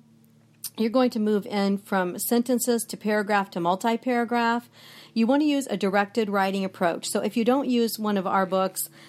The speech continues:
uh, one of our Write On books or, um, Meaningful Composition, you want to be sure that everything is laid out.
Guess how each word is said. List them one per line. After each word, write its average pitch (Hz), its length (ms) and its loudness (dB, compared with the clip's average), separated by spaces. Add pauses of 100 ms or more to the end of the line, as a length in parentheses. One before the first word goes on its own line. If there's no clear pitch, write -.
(180)
uh, 170 320 0 (840)
one 202 180 0
of 196 100 0
our 185 100 2
Write 190 300 0
On 196 220 0
books 185 340 -4
or, 175 460 0
um, 165 400 -4 (680)
Meaningful 202 300 0
Composition, 190 680 -2 (280)
you 233 100 2
want 277 160 4
to 285 40 -4
be 285 120 -2
sure 214 320 0
that 196 240 0
everything 247 460 0
is 190 140 -4
laid 180 240 -2
out. 160 280 -2